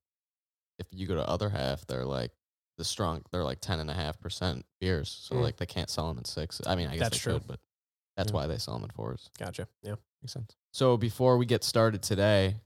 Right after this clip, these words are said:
Speaker 1: um, we have some housekeeping to take care of. Uh, first and foremost, we're kind of switching up the schedule. I know last week we said we were gonna be doing the Harley Quinn and the Birds of Prey or whatever the hell the movie's called review.
Speaker 3: <laughs>
Speaker 1: Um, but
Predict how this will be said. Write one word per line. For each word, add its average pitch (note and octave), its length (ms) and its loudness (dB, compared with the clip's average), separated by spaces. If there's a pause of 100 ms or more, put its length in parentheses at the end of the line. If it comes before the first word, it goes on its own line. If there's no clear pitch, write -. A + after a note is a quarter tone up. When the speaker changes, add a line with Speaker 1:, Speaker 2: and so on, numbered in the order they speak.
(180)
Speaker 1:
um, F#2+ 320 2
we G2+ 80 2
have F#2+ 160 2
some F#2+ 160 -2
housekeeping A2+ 580 0
to A2 60 0
take A2+ 280 0
care A#2 300 2
of. B2+ 260 0
Uh, E2 280 0 (140)
first A2 260 0
and G2 120 -6
foremost, G#2 380 -2
we're F#2 80 -6
kind G#2+ 380 -2
of - 80 -6
switching G#2+ 440 -2
up - 140 0
the F2 60 -8
schedule. G#2+ 440 -2
I G2 60 0
know F#2 160 0
last F2 340 0
week F#2+ 200 -2
we F2 80 0
said F2+ 240 0
we E2+ 100 -2
were E2+ 100 0
gonna E2+ 140 0
be E2+ 100 -2
doing E2 520 -2 (380)
the E2 220 0
Harley F2+ 340 2
Quinn F2+ 500 -2
and D#2 100 -6
the E2+ 60 -2
Birds E2+ 280 -2
of E2 100 -6
Prey F2+ 320 -2
or E2 80 -2
whatever E2 260 -2
the E2 80 -2
hell E2+ 180 0
the C#2+ 60 -2
movie's E2 340 -4
called D#2+ 360 0
review. F2+ 480 2
Speaker 3:
<laughs> - 300 -10 (240)
Speaker 1:
Um, D#2+ 360 0 (260)
but F2 260 2